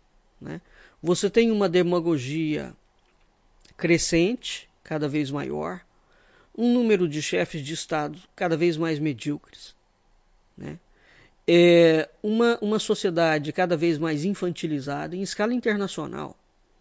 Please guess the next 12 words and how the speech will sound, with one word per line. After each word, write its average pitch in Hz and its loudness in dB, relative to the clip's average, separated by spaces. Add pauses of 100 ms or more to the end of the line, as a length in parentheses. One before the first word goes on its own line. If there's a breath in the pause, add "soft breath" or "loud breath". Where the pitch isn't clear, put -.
(880)
né? 131 -14 (560 soft breath)
É 165 4
uma 208 2
sociedade 170 0
dominada 185 0 (260)
por 147 -6
um, 151 -4
por 170 -2
um 190 -2
sistema 196 -2
de 147 -8
consumo, 190 -4